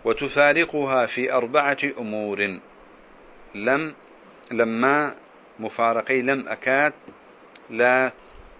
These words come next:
شارشتا. أحدها أن يكون المنفي مستمر الانتفاء إلى زمن الحال. أو إكب لما نفي كراوة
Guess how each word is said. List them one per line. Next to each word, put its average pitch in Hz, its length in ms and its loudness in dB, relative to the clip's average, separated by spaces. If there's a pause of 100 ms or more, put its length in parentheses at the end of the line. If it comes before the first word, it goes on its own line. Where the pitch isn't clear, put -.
(100)
شارشتا. 117 500 0 (600)
أحدها 117 880 -2
أن 110 80 -4
يكون 113 480 -4
المنفي 127 1000 -2 (800)
مستمر 120 720 0
الانتفاء 117 760 0
إلى 117 460 -2
زمن 131 380 -2
الحال. 120 520 0 (580)
أو 117 120 4
إكب 120 280 0
لما 117 500 0
نفي 123 320 -4
كراوة 117 540 2